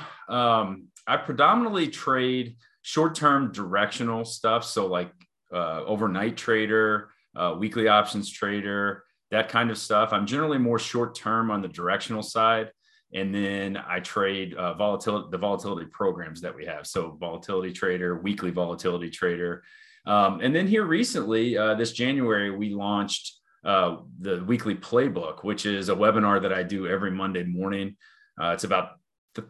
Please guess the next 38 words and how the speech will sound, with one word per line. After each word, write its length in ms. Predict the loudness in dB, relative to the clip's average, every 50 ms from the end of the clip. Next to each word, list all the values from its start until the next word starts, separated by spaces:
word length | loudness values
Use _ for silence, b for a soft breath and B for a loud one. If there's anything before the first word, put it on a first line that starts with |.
| _ -8
usually 320 | -2 -2 0 2 2 2 0
forty-five 440 | 2 0 2 2 4 6 4 4 4
minutes 260 | 2 -2 -2 -4 -4
long, 440 | -4 -2 0 2 2 0 0 -4 b b b b b b b
just 160 | -4 -4 0
kinda 240 | 2 4 4 4 4
covers 360 | 6 6 6 6 6 2 0
some 140 | 0 2 2
macro 400 | 2 2 2 2 0 -2 -2 -2
themes, 400 | -4 -4 -2 -2 -2 -2 -4 -4
covers, 520 | 0 2 2 4 6 4 4 4 2 -2 -4
you 80 | -4
know, 100 | -4 -4
what 220 | -2 2 2 2 2
has 120 | 0 -6
happened 420 | -6 -2 0 0 0 0 0 -2 -2
in 80 | -2
the 60 | -2
market, 600 | 0 2 4 6 6 4 4 2 2 2 2 2
and 180 | 0 -2 -2 0
then, 240 | 0 0 -2 -2 -4
you 80 | -4
know, 120 | -4 -6 -4
throw 200 | 0 2 4 4
out 100 | 4 2
some 160 | 0 -2 0
ideas 680 | 0 0 -2 -4 -6 -6 -2 -2 -2 -2 -2 -6 -12 -14 _ _ _ -8
for 100 | -6 -4
the 100 | -4 -4
subscribers 800 | -6 -8 -10 -10 -4 -2 0 0 0 -2 -4 -8 -10 -10 -12 -12 -10
to, 320 | -8 -6 -6 -6 -6 -6 -6
uh, 160 | -6 -6 -6
you 80 | -6 -8
know, 80 | -8
some 320 | -8 -4 -4 -4 -4 -4 -8 -12 _ _ _ -2
immediately 560 | 2 4 6 6 8 8 6 4 4 0 -2 -2
actionable 560 | 0 0 0 0 0 -2 -2 0 0 0 2
ideas, 640 | 2 2 2 2 2 0 2 0 0 -2 -6 -10 -14